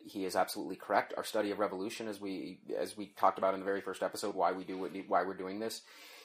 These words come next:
has revealed to us that, that revolutions have not been nearly as revolutionary as we like to make them out to be. They are merely seem to be reproducing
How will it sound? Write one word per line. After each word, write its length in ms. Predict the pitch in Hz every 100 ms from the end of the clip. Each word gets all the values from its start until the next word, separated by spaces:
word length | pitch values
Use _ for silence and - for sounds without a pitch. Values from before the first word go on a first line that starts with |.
| - - - -
has 200 | 131 110
revealed 340 | 107 107 110
to 160 | 113 107
us 180 | 113 117
that, 260 | 110 -
that 180 | 107 107 107
revolutions 640 | 113 107 107 107 110 107
have 140 | 104 107
not 260 | 107 101
been 400 | 110 104 104 101
nearly 300 | 107 101 101
as 80 | 98
revolutionary 480 | 98 98 95 110 98
as 100 | 95
we 80 | 95
like 180 | 90 -
to 60 |
make 140 | 95 90
them 100 | 90
out 140 | 82
to 80 | 92
be. 260 | 123 131
They 120 | 117 101
are 100 | 101
merely 460 | 104 104 104 98
seem 280 | - 104 98
to 60 | 95
be 140 | 98
reproducing 840 | 95 110 110 107 98 - 98 101